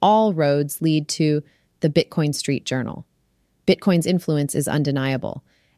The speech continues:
F T X has taken another interesting step by halting the sale of their five hundred million dollars stake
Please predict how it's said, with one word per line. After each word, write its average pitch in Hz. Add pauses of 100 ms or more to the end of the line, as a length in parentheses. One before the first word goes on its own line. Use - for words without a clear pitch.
F 185
T 196
X 175
has 156
taken 170
another 175
interesting 170
step -
by 143
halting 180
the 165
sale 143
of 143
their 143
five 156
hundred 160
million 147
dollars 135
stake -